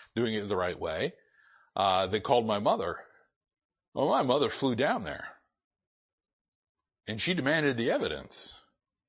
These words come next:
And when it was given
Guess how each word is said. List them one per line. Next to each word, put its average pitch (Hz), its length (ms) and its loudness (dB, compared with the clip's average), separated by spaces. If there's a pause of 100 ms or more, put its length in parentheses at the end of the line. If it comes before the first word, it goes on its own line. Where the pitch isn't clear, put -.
(1300)
And 110 640 4
when 139 160 4
it 123 100 0
was 107 420 0 (100)
given 110 600 0